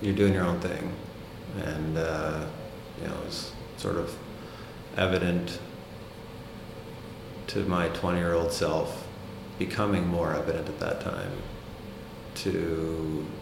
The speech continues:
you know, that it would be an interesting path. Um, 'cause I wasn't doing what everybody else was doing. And I sort of felt like,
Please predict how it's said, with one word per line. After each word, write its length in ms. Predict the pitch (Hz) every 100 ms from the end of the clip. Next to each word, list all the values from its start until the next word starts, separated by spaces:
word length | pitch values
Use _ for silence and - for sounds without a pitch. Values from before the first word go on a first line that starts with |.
| -
you 60 | 80
know, 80 |
that 340 | 78 82 80 -
it 100 | 85
would 140 | 82
be 160 | 85 80
an 100 | 76
interesting 540 | 78 87 - 82 80 80
path. 420 | 73 78 78 - - - - - - - - - - -
Um, 580 | - - - - - - - - - - - - - - - - -
'cause 120 | 90
I 60 | 85
wasn't 320 | 85 85 82
doing 200 | 90 87
what 100 | 78
everybody 280 | 82 80 80
else 200 | 82 -
was 100 | -
doing. 260 | 95 - - - - -
And 140 | - 85
I 120 | 80
sort 240 | - 90 85
of 80 |
felt 320 | - - - - - - -
like, 140 | -